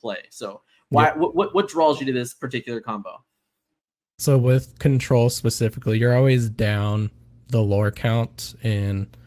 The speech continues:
Speaker 2: ideally you s-, wanna stabilize the board by ten or twelve lore while you're at zero, or maybe you're at a couple just 'cause you can quest early.
Speaker 1: Mm-hmm.
Speaker 2: Um, what the Elsa and Pocket Watch lets you do is once you finally stabilize the board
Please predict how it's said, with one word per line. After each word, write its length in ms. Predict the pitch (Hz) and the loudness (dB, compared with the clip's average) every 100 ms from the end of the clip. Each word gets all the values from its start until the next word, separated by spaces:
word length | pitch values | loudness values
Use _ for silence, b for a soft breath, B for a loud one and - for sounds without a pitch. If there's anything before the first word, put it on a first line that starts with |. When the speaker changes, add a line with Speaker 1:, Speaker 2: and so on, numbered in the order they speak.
| b - | b -2
Speaker 2:
ideally 560 | 117 117 113 117 131 131 | 0 2 2 2 4 4
you 180 | 123 117 | 2 0
s-, 180 | - | -2
wanna 480 | 131 120 117 107 107 | -2 0 2 0 0
stabilize 840 | - - - 107 113 107 104 104 104 | -4 -4 -2 0 0 0 0 -2 -4
the 80 | |
board 520 | 98 101 98 98 104 101 | -4 -2 -2 -2 -2 -2
by 500 | 95 95 98 98 - b b b b - | -2 -2 -2 -2 -6 b b b b -6
ten 300 | - 110 107 | -2 0 0
or 80 | |
twelve 600 | 98 - 101 101 101 101 101 | -4 -4 -2 0 0 -4 -4
lore 460 | 95 95 98 113 - | -2 -2 -2 -4 -4
while 220 | 101 98 | -2 -2
you're 140 | 98 | -2
at 200 | 92 117 | -4 -4
zero, 360 | 107 101 98 98 | -4 -2 -2 -2
or 80 | 98 | -2
maybe 300 | 95 95 95 | -4 -4 -2
you're 120 | 98 | -2
at 200 | 92 95 - b b | -4 -6 -14 b b
a 40 | - | -6
couple 340 | - 101 117 | -4 -2 -2
just 220 | 95 101 - | -4 -6 -4
'cause 180 | 95 | -6
you 80 | 90 | -6
can 180 | - 98 | -8 -10
quest 360 | - 95 - 101 | -6 -6 -6 -6
early. 380 | 95 98 101 B B B B B | -4 -2 -4 B B B B B
Speaker 1:
Mm-hmm. 340 | 117 104 - | -20 -20 -6
Speaker 2:
Um, 460 | 104 98 95 95 95 - - - | -2 0 -2 -4 -6 -12 -20 -4
what 200 | 120 110 | -2 0
the 360 | 117 110 107 110 | 2 2 0 -2
Elsa 360 | 117 117 123 127 | -2 0 0 0
and 140 | 113 | -2
Pocket 380 | - 110 110 107 | -2 -4 -4 -4
Watch 380 | 107 104 - - | -2 -4 -6 -6
lets 260 | 110 104 110 | -6 -4 -6
you 80 | |
do 460 | 104 113 127 120 113 | -4 0 0 0 -2
is 240 | 107 104 | -2 -4
once 260 | 107 110 - | -4 -4 -4
you 100 | 110 | -6
finally 580 | - - 104 107 107 107 | -6 -4 -2 -2 -2 -4
stabilize 580 | - - 107 110 104 101 | -4 -2 0 0 0 -2
the 100 | 104 | -4
board 540 | 104 101 101 101 98 | -2 0 0 -2 -4